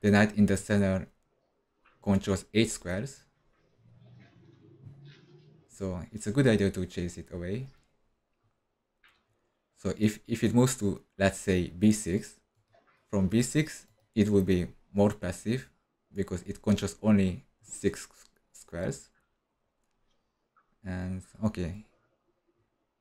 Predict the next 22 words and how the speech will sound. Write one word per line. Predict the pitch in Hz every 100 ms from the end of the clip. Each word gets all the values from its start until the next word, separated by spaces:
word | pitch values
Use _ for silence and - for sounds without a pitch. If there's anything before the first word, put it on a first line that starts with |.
| _ _ _ _ _ _ _ _
he | 127
was | 139 -
about | 104 104 -
to |
move | 98 92 92
the |
knight, | 90 104 151 101
but | 95 - _ _ _ _ _ - -
suddenly | - 110 98 98 95
he | 92 87
changed | 101 92 95
his | 85
mind. | 95 101 127 - _ _ _ _ _ _ _
Probably | 113 104 98 101 98
he | 95 104
saw | 95 - 98 90 76 _ _ _ _ _ _ _ _ _ _
other | 101 95 95
options | 95 98 - 90 90
than | - 92 90 87 -
knight | 95 92 87
b |
six. | 85 - 82 -